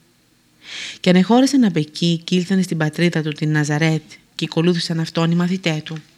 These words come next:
Δύο. Και όταν ήλθεν η ημέρα του Σαββάτου, ήρθε να διδάσκει στην συναγωγήν, και πολλοί που τον ήκουαν εθαύμαζαν και έλεγαν:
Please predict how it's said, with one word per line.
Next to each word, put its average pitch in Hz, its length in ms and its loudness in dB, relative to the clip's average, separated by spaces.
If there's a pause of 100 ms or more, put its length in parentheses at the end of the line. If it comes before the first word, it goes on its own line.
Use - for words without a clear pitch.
(800)
Δύο. 151 360 -6 (920)
Και - 80 0
όταν 254 180 4
ήλθεν 247 340 4
η 165 80 2
ημέρα 165 300 2
του 165 100 -10
Σαββάτου, 156 720 -4
ήρθε 175 360 -2
να 170 80 -2
διδάσκει 170 560 -2
στην 160 160 -6
συναγωγήν, 156 720 -2 (680)
και 165 100 -2
πολλοί 175 240 2
που 214 80 -2
τον 214 180 4
ήκουαν 156 540 2
εθαύμαζαν 147 800 0
και 156 100 0
έλεγαν: 151 600 -2